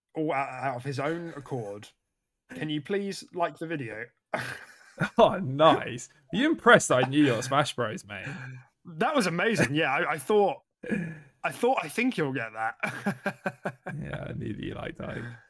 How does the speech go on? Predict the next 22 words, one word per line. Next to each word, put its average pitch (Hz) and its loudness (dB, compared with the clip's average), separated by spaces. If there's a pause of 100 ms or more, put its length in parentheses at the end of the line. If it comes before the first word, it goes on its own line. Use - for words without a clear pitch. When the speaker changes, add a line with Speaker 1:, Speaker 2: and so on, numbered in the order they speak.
(200)
Speaker 2:
Yeah. - -12 (600)
Speaker 1:
Good 101 -18
shit. 98 -20 (280)
Good 120 -16
shit. 98 -18 (880)
Are 139 -10
you 240 -4
impressed? 160 -2
<laughs> - -10 (600)
Speaker 2:
Yeah. 110 -4 (600)
I'm 135 -6
impressed 131 -2
with 110 -10
myself. 101 -10 (1120)
Very 98 -10
Speaker 1:
Yeah, - -
you 95 -8
Speaker 2:
impressed. 127 -10
Speaker 1:
should 95 -20
be. - -20
That's 123 -18
good. 117 -16